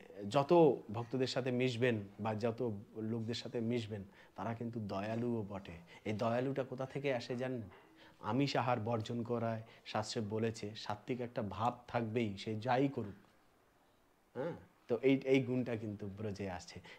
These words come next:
এরাই আবার আপনাকে সহযোগিতা করবে। বা আপনি ভুলে যাচ্ছেন,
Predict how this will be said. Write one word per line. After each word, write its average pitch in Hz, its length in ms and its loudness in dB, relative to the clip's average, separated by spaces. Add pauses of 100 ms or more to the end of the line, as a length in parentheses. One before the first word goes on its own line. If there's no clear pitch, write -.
এরাই 139 280 8
আবার 131 160 6
আপনাকে 117 360 -2
সহযোগিতা 123 580 0
করবে। 123 260 2
বা 135 160 12
আপনি 139 260 6 (260)
ভুলে 143 300 8
যাচ্ছেন, 120 560 4